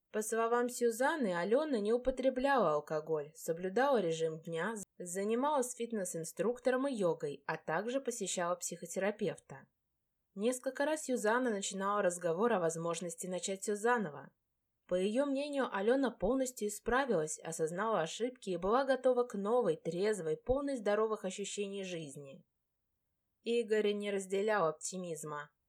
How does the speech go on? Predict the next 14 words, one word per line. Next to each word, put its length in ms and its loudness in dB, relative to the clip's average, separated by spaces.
К 100 -20
тому 260 0
же 120 -4
планы 400 4
без 180 -4
пяти 300 -6
минут 280 -2
бывшей 360 -4
жены 380 -4
не 260 -4
имели 300 0
для 200 -4
него 280 0
значения. 800 -6